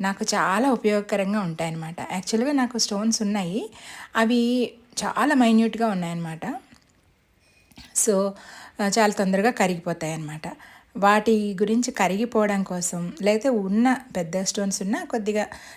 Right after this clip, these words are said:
దాని సైజ్ తగ్గి మనకి ఇబ్బంది పెట్టకుండా ఉండి, నొప్పి చాలా, ఉమ్, క్రమంగా తగ్గిపోద్దనమాట. దీనివలన మనం నడుము నొప్పితో చాలా ఇబ్బంది పడతాం అనమాట. ఏ పని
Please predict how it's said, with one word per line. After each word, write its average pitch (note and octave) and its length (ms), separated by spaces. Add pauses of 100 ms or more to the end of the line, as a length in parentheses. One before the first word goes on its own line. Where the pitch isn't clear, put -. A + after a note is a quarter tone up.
(140)
దాని F#3 180
సైజ్ G#3 440
తగ్గి G3 220
మనకి C4 260
ఇబ్బంది F#3+ 260
పెట్టకుండా F3 560
ఉండి, E3+ 220
నొప్పి F#3 360
చాలా, A3+ 500 (500)
ఉమ్, G3 160
క్రమంగా F3+ 420
తగ్గిపోద్దనమాట. E3+ 920 (520)
దీనివలన E3+ 500 (380)
మనం F3+ 280
నడుము F#3 240
నొప్పితో F3+ 640
చాలా F#3 380
ఇబ్బంది G3 280
పడతాం F3+ 320
అనమాట. F3 280
ఏ F3 180
పని C4+ 220